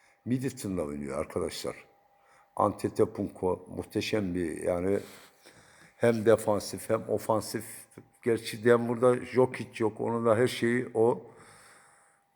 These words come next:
Indiana iki alt demiştik yanılmıyorsam. Indiana Orlando'ya yenildi. Chicago'yu yendi.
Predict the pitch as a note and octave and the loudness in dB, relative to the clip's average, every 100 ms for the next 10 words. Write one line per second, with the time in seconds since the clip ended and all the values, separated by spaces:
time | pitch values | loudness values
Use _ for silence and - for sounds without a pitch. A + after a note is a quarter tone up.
0 | _ _ _ _ _ _ _ _ - - | _ _ _ _ _ _ _ _ -16 -2
1 | G#2 G#2+ A2+ B2 C3 C#3 C3 B2 - C#3 | 0 4 6 6 8 6 2 0 6 8
2 | C#3 - A#2+ B2 - - A2 A2+ A2+ G#2+ | 6 2 2 0 -8 0 2 2 2 0
3 | G2+ C3+ A#2+ A#2+ B2 B2+ B2+ C3 C3 - | 2 2 2 0 4 6 6 6 2 -10
4 | _ _ _ _ G#2+ A#2 B2+ C#3 A2 F2+ | _ _ _ _ 4 6 8 6 6 2
5 | D#2+ D2+ C#2 C2 C2+ - _ _ _ _ | 0 -6 -10 -12 -14 -18 _ _ _ _
6 | _ _ _ _ _ - - B2+ A#2+ A2+ | _ _ _ _ _ -8 2 4 4 4
7 | F#2+ D#2+ B1+ B1+ F#2+ | 2 -2 -8 -10 -12